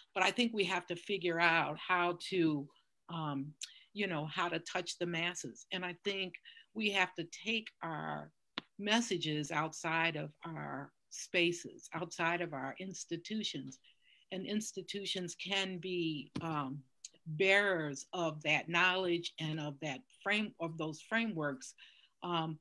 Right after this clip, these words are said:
but we gotta figure out how do we touch, you know, the brothers and the sisters on the corner in our neighborhoods who are connected to these institutions, who actually feel that these institutions work against them sometimes.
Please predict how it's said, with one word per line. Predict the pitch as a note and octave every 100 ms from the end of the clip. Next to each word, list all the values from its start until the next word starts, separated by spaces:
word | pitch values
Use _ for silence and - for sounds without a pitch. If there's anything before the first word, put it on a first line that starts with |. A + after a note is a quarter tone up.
| - _ G#3
but | A3
we | B3
gotta | B3 A#3 A3+
figure | - A#3+ A3 G#3
out | A3 G3+ D#3+ D3+
how | F#3+ A3
do | A#3+
we | G#3+ G3 - -
touch, | A#3+ A#3+ D3 - - - _ _ _ _
you | F#3+ F3+
know, | F3 D#3+
the | D#3+
brothers | D#3 E3+ F3+ G3
and | F#3 F#3
the |
sisters | E3+ - G#3 F#3 F3
on | F#3
the | F#3+
corner | F#3 - A3 G3 A#2 _ -
in | F#3 G3
our | G3+
neighborhoods | G3 G3+ A3 F3+ D3 A#2+ G2 - - _ A#3
who | G#3
are | G#3 G3+ -
connected | G#3 G3 A#3+ B3+ F#3 -
to | F3
these | D#3 E3 D3+ - -
institutions, | E3+ - - D3 _ F3 E3+ C3 B2+ - - - - -
who | A#3+
actually | A3 A#3+ - - F#3 F3+ F3+ -
feel | - A3+ G3+
that | F3+ F3
these | F3+
institutions | F#3 F3 - E3+ F3 F#3 E3+ D#3 D3+
work | E3 E3
against | D#3 E3 F3 -
them | C#3 C3
sometimes. | C3 C3+ - B2+ B2+ B2